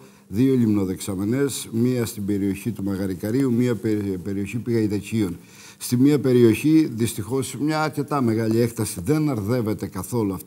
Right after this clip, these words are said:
τη στιγμή, άρα, λοιπόν, αυτή η λιμνοδεξαμενή θα βοηθήσει τα μέγιστα. Η άλλη περιοχή,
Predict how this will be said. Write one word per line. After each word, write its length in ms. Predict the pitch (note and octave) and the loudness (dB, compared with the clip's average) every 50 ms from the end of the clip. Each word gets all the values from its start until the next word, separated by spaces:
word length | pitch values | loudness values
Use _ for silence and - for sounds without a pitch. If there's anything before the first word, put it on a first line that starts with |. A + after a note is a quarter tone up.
| - - | -16 -14
τη 80 | - | -14
στιγμή, 360 | - - G2 F#2 A2+ C3 C3 | -10 -8 -4 -2 0 0 0
άρα, 160 | B2+ A#2+ A#2 G#2+ | 0 -2 -2 -2
λοιπόν, 400 | G#2+ F2+ - B2+ B2 A#2+ - - - - - - - _ | -2 -2 -2 -2 -2 -2 -2 -4 -10 -14 -16 -20 -20 _
αυτή 140 | - - C#3 | -4 -2 0
η 40 | B2+ | 2
λιμνοδεξαμενή 720 | B2 A#2+ A#2+ A#2 A#2 A2 - - G#2+ G2 G#2 A2+ B2 B2+ | 2 4 4 4 4 2 0 -2 -2 -2 0 0 0 0
θα 180 | A2 G2 G#2 G2 | -2 -4 -4 -4
βοηθήσει 560 | G2 G2+ F#2+ F#2 G#2 A#2 G#2 - - G#2+ - - - - - _ _ _ | -2 -2 -4 -4 -4 -4 -4 -4 -6 -8 -8 -10 -18 -20 -20 _ _ _
τα 140 | - G2 F#2+ | -6 -2 0
μέγιστα. 580 | G#2 A#2 B2+ C3+ C3+ B2 B2+ - D#3+ D3+ - | 2 2 2 2 0 -2 -4 -4 -4 -4 -2
Η 200 | - C3 A#2 A#2+ | -2 2 2 4
άλλη 200 | C3+ C#3+ D3 D3 | 4 4 0 0
περιοχή, 680 | A#2+ A2+ B2+ A#2 A2 G#2+ G#2+ G2+ - B2+ C#3+ D3+ D#3+ | 0 -2 0 2 2 2 2 2 0 0 0 0 0